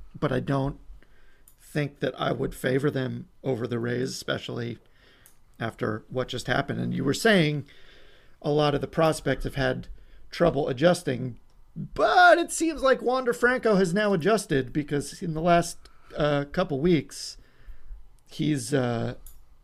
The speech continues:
I believe he had two hits in every game in the Red Sox series and has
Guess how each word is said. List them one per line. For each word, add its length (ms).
I 80
believe 300
he 80
had 220
two 180
hits 320
in 80
every 220
game 340
in 120
the 80
Red 180
Sox 320
series 500
and 400
has 460